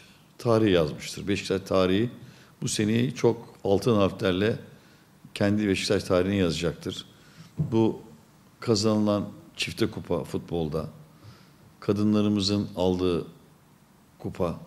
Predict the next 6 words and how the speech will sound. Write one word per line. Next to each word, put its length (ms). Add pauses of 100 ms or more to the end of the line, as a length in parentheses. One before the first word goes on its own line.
şampiyonluk 580
kupası, 480 (1000)
artı 340
basketbol 600 (840)
takımının 560
da 220